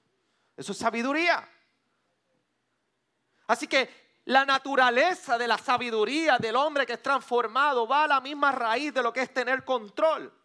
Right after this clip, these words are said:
¿Quién tiene control de nuestra vida? Eso es lo que distingue a una persona sabia. Porque cuando nosotros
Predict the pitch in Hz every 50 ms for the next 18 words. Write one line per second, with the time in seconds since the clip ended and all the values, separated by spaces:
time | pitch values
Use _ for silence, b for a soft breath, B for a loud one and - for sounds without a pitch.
0 | _ _ _ - 185 190 202 160 139 123 156 160 151 135 120 - 143 135 123 -
1 | 127 120 113 110 104 98 _ - 104 98 87 85 85 _ _ _ _ _ _ _
2 | _ _ _ _ _ _ _ _ _ _ _ _ _ _ _ _ _ _ _ _
3 | _ _ _ _ _ _ _ _ _ _ _ _ _ _ _ _ _ _ _ _
4 | _ _ _ _ _ _ _ _ _ _ _ _ _ - 196 185 - 254 254 254
5 | 247 254 226 220 - - - 302 294 294 240 190 180 180 196 190 220 214 180 -
6 | 220 208 226 220 - 277 294 294 254 151 107 _ _ _ b b b b b b
7 | b b 180 202 202 220 214 220 214 214 208 202 190 - 269 277 302